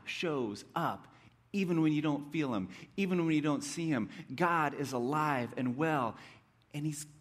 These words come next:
he's gonna come through. He's gonna come through." Because sometimes we just need to be reminded. We just need to be reminded.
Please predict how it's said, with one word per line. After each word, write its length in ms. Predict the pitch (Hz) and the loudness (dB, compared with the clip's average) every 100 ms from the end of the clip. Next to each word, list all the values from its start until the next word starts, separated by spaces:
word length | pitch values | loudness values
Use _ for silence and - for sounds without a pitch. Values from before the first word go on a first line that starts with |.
| - | -14
he's 220 | 165 160 | -8 -8
gonna 260 | - 202 185 | -6 -6 -6
come 240 | 180 170 | -8 -8
through. 460 | 156 160 190 180 131 - _ _ - | -10 -10 -8 -8 -10 -18 _ _ -14
He's 180 | 165 156 | -14 -8
gonna 240 | 180 156 | -6 -6
come 260 | - 160 147 | -8 -10 -10
through." 240 | 139 139 98 - _ _ _ _ _ _ _ _ _ _ _ _ _ _ _ _ _ _ | -12 -14 -14 -20 _ _ _ _ _ _ _ _ _ _ _ _ _ _ _ _ _ _
Because 280 | 135 160 139 | -6 -4 -4
sometimes 720 | - 214 - 123 101 104 104 | -4 -6 -6 -6 -6 -6 -8
we 100 | 127 | -10
just 300 | 123 175 - | -10 -10 -10
need 160 | 127 107 | -10 -10
to 60 | |
be 140 | 104 101 | -6 -6
reminded. 540 | 101 98 87 85 - - _ _ _ _ _ _ _ _ _ _ _ _ _ _ _ _ - | -6 -8 -10 -12 -16 -20 _ _ _ _ _ _ _ _ _ _ _ _ _ _ _ _ -20
We 80 | 190 | -18
just 600 | - 208 151 104 101 - | -8 -4 -4 -8 -14 -14
need 480 | 160 147 131 98 - | -4 0 0 -2 -8
to 100 | 123 | -10
be 400 | 110 123 107 95 117 | -4 -4 -4 -8 -10
reminded. 580 | 107 110 110 107 90 | -8 -6 -6 -8 -10